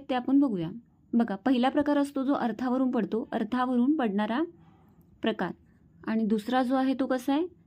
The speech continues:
वाक्यात असणाऱ्या विधानांवरून पड-, पडणारे प्रकार, अर्थावरून पडणारे प्रकार आणि वाक्यात असणाऱ्या विधानावरून पडणारे प्रकार.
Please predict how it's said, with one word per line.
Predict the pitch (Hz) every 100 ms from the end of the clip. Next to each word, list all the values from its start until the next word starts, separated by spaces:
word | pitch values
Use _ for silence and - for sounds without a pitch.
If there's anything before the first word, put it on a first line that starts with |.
| _ -
वाक्यात | 214 208 - 269
असणाऱ्या | - 277 254 262
विधानांवरून | 262 220 233 247 262 262 254
पड-, | 330 247 208 196 - _ _ - -
पडणारे | 233 208 208
प्रकार, | 247 269 214 160 - - - _
अर्थावरून | 226 226 254 254 269
पडणारे | 269 240 262
प्रकार | 262 247 254 320 -
आणि | 226 285 349 - - _
वाक्यात | 220 226 277 294 -
असणाऱ्या | 220 226 233 254
विधानावरून | 240 220 233 269 269 240 247
पडणारे | 330 240 190 190 262 370 - - - - -
प्रकार. | 220 -